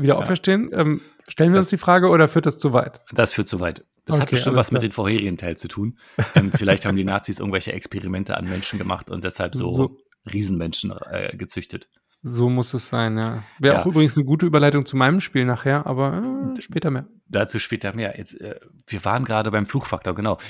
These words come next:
Speaker 2: Ähm,
Speaker 1: Tja.
Speaker 2: ich musste bei dem Spiel gar nicht fluchen.
Speaker 1: Ja.
Speaker 2: W-, weil, ähm, also selbst wenn die Zombies, ich musste, ich bin jetzt, glaub ich, in der zweiten Kampagne und, äh, oder in der dritten oder ich hab keine Ahnung.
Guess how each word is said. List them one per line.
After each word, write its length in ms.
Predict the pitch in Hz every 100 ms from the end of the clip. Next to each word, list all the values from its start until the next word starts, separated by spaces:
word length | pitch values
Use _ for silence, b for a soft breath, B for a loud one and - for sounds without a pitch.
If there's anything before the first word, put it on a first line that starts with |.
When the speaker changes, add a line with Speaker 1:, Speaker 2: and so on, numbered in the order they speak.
| B -
Speaker 2:
Ähm, 180 | 107
Speaker 1:
Tja. 240 | 113 123 113 - _ _ _ _ _ _ _ _ -
Speaker 2:
ich 200 | 113 -
musste 240 | 131 -
bei 80 | 113
dem 100 | 113
Spiel 220 | - 113
gar 160 | 95 113
nicht 180 | 110 -
fluchen. 440 | 92 82 87 92 _ _ _ _ _ _ _ _ _ _ _ _ _ _ _ -
Speaker 1:
Ja. 260 | 120 113 165
Speaker 2:
W-, 80 | - _
weil, 400 | 101 95 98 98
ähm, 480 | 98 95 95 101 - - _ _ _ _ _ _ _ _ _ _
also 220 | - 92 92
selbst 320 | 95 85 -
wenn 100 | 104
die 120 | 113
Zombies, 380 | 104 110 113 -
ich 120 | 104 -
musste, 420 | 120 127 117 -
ich 140 | 110 -
bin 120 | 117
jetzt, 140 | 120
glaub 120 | 120 104
ich, 40 |
in 40 | 110
der 100 | 104
zweiten 340 | - 127 160
Kampagne 600 | - 151 160 160 175 180 170 -
und, 400 | 104 107 113 -
äh, 120 | 87
oder 220 | - 101
in 60 | 101
der 80 |
dritten 240 | 98 120 -
oder 160 | -
ich 120 | 90 -
hab 80 | -
keine 220 | 95 78
Ahnung. 220 | 87 90